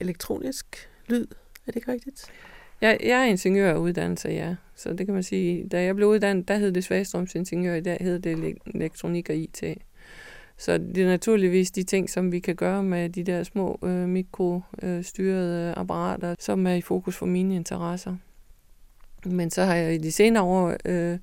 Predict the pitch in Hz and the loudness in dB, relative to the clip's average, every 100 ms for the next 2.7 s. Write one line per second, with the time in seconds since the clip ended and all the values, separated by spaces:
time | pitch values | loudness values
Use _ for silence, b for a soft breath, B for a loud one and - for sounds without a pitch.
0 | B B B B B B B B - - | B B B B B B B B -20 -20
1 | - - - 185 185 185 175 196 208 170 | -20 -10 2 4 6 6 6 6 6 6
2 | 175 185 175 165 165 160 | 4 4 4 2 2 0